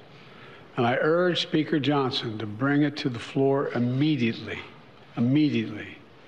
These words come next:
There's no question that the Senate bill was put on the floor in the House of Representatives, it would pass.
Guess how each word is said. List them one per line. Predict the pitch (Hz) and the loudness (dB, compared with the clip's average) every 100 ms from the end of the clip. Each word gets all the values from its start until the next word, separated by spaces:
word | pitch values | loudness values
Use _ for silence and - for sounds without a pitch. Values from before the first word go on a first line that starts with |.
| - - - - - | -20 -20 -20 -20 -6
There's | 135 123 | -2 2
no | 135 170 185 | 2 2 2
question | - 180 160 - 98 87 - - - - | 2 2 2 -2 -4 -10 -18 -20 -20 -6
that | 127 | -2
the | 123 | 0
Senate | - 165 185 156 120 | 0 2 2 0 0
bill | 147 143 143 139 - - - - - - | 2 4 0 -2 -10 -16 -20 -20 -20 -6
was | 123 - | -4 -4
put | - 156 | 0 2
on | 160 160 | 2 0
the | - | 0
floor | 147 139 139 | 2 4 2
in | |
the | 120 | 2
House | 131 139 | 0 -2
of | - | 0
Representatives, | 139 135 123 127 120 120 110 - | -2 0 0 0 2 0 -2 -2
it | 143 151 - - | 0 0 -6 0
would | 127 131 117 - | 2 2 0 -4
pass. | - 123 98 - - - | -2 -2 -4 -6 -6 -8